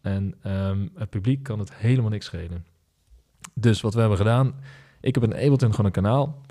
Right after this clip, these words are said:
En er staat een, eh, virtuele gitaarversterker, gewoon de ingebouwde van Ableton. En die doet een soort van Vox A C thirty-achtig ding na. En, eh, daar prik ik in en ik heb hem altijd heel bord met pedalen bij me.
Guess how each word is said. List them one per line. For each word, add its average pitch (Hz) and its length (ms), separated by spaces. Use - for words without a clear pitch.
En - 80
er 101 60
staat 101 160
een, 92 180
eh, 92 240
virtuele 95 480
gitaarversterker, 113 640
gewoon 110 220
de 98 80
ingebouwde 98 480
van 87 140
Ableton. 117 500
En - 80
die 95 100
doet 98 120
een 92 80
soort 85 160
van 82 220
Vox - 640
A - 80
C - 300
thirty-achtig 117 600
ding 101 220
na. 87 260
En, 110 400
eh, 113 100
daar 101 300
prik 120 200
ik 113 100
in 151 200
en 113 120
ik 101 80
heb 110 120
hem 101 320
altijd 101 220
heel 117 160
bord 104 180
met 95 140
pedalen 113 360
bij 117 220
me. 120 140